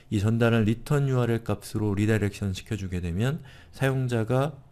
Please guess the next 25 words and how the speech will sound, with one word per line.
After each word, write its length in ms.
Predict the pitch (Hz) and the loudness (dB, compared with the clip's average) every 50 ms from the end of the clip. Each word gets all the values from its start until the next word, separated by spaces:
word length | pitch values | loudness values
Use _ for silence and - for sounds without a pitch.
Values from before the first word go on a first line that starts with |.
| - | -4
원래 280 | - 98 101 110 117 117 | 2 4 6 6 6 6
하려고 400 | 113 127 143 143 143 127 123 123 | 4 4 4 4 4 4 4 2
했던 360 | 117 - - - 113 107 107 | 0 0 0 0 0 2 2
일의 180 | 101 92 98 92 | 2 2 2 2
맥락을 600 | 87 85 90 90 87 85 87 110 131 147 - - - - - - - | 2 0 0 0 0 0 0 0 0 -2 -2 -8 -18 -20 -20 -12 -4
보존할 360 | - 98 95 101 92 92 87 | 0 2 4 4 4 2 0
수가 200 | - - - 85 | -2 -4 -6 -6
있게 200 | 80 - - 95 | -6 -4 -6 -6
되는 240 | 85 85 78 80 82 | -6 -6 -8 -8 -10
거죠. 240 | 85 85 - - - - - - - - - - - - - | -12 -14 -14 -16 -20 -20 -20 -20 -20 -20 -20 -20 -20 -14 -6
자, 120 | - 90 | -4 0
그러기 360 | - 120 120 135 127 123 104 | 2 4 4 4 2 2 2
위해서는 520 | 92 98 98 95 90 87 120 127 92 78 - - - - - - - - - - - | 2 2 0 0 -2 -2 0 0 -2 -4 -6 -12 -18 -20 -20 -20 -20 -20 -12 -6 -2
여기 160 | 107 110 123 | 0 2 4
있는 160 | 131 131 123 | 4 4 4
로그인 460 | 104 107 117 113 - 151 151 151 147 131 | 4 4 4 4 4 4 4 4 4 2
버튼을 400 | 127 127 131 - 139 127 120 104 | 2 0 0 0 0 0 0 2
눌렀을 480 | 107 113 120 131 127 127 - - 107 | 2 2 2 2 2 0 0 -2 -4
때 580 | - - - - - 120 127 139 156 185 - - - - - - - - - | -4 -4 -8 -4 -2 0 0 0 0 -2 -6 -14 -20 -20 -20 -20 -20 -8 0
전송되는 960 | - 104 104 117 120 151 147 143 143 131 127 117 107 120 143 156 170 196 - - - - _ _ - | 2 4 4 4 4 2 2 2 2 2 2 2 2 2 2 0 0 -2 -6 -12 -20 -20 _ _ -8
페이지, 460 | - 131 131 127 127 127 92 80 - - - - - - - - - - - - - - - - - - - | -2 0 0 0 0 0 -2 -4 -6 -10 -20 -20 -20 -20 -20 -20 -20 -20 -20 -20 -20 -20 -20 -20 -20 -20 -14
자, 180 | - - 85 82 | -8 -6 -6 -6
소스 320 | 80 - - 117 - - 120 | -4 -2 -2 -2 -2 -2 -2
보기를 280 | 107 98 95 95 90 | -2 0 0 0 0
해볼게요. 460 | 98 95 - - - 85 82 95 139 | 0 -2 -4 -6 -4 -4 -2 -2 -4